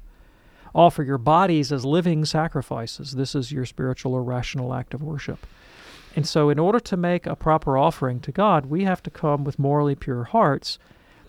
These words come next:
that presuppose, uh, the doctrine of penance,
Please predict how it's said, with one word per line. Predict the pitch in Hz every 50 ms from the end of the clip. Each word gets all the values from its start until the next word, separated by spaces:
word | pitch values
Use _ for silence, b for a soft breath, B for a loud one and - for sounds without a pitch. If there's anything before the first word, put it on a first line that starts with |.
| b -
that | 170 - -
presuppose, | - - - 185 196 - - - - - - 285 269 240 175 160 156 165 175 165 - - - _ _ _ _ _ _ _ _ -
uh, | 156 147 135 131 120 -
the | 180 139 151
doctrine | 135 143 139 143 131 - -
of | 123 - -
penance, | - 147 147 165 240 277 277 - - - -